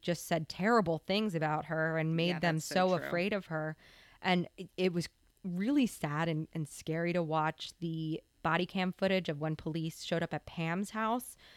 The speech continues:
Speaker 1: They blurred out the girls' faces, but the older girl in particular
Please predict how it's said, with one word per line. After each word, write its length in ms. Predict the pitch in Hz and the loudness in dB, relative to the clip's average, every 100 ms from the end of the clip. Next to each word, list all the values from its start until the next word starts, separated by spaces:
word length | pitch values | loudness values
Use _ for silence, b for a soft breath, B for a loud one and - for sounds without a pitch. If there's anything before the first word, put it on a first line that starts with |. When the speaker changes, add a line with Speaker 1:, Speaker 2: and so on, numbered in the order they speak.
| B B B | B B B
Speaker 1:
They 80 | 202 | 2
blurred 320 | 190 208 220 | 4 6 6
out 220 | 240 220 170 | 8 6 4
the 320 | 175 160 - - | 4 2 -2 0
girls' 300 | 175 170 - | 2 2 0
faces, 640 | 185 170 180 165 156 147 - | 0 0 0 -2 -2 -6 -4
but 240 | 160 - - | -2 -2 -4
the 140 | 165 | -2
older 280 | - 190 196 | 0 0 0
girl 240 | 175 165 | 0 0
in 80 | 165 | 0
particular 840 | - 151 - - 185 156 147 156 | -4 -6 -6 -4 -2 -2 -2 -4